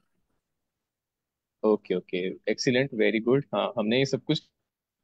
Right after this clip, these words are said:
cover किया था और I hope आप लोगों ने इसको revise भी किया होगा, ये जो basic properties थी arrays की। तो आज हम इंशाल्लाह को-, अ, arrays का ही एक,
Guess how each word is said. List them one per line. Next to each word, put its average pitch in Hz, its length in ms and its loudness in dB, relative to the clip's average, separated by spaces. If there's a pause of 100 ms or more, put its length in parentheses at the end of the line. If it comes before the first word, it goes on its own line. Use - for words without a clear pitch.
(300)
cover 143 200 2
किया 131 220 2
था 160 180 -2 (120)
और 110 280 0 (300)
I 107 40 4
hope 127 180 2
आप 120 160 2
लोगों 127 80 -2
ने 135 60 -6
इसको 131 180 -4
revise 110 280 0
भी 135 60 -6
किया 127 180 0 (800)
होगा, 131 220 -4 (180)
ये 107 100 -4
जो 104 140 -4
basic 104 440 -2
properties 104 500 0
थी 117 240 0
arrays 104 280 0
की। 123 80 -8 (760)
तो 92 640 0 (720)
आज 113 240 4
हम 123 100 2
इंशाल्लाह 123 340 0
को-, 107 180 0
अ, 110 400 2
arrays 123 260 2
का - 160 -2
ही 139 280 0
एक, 127 460 0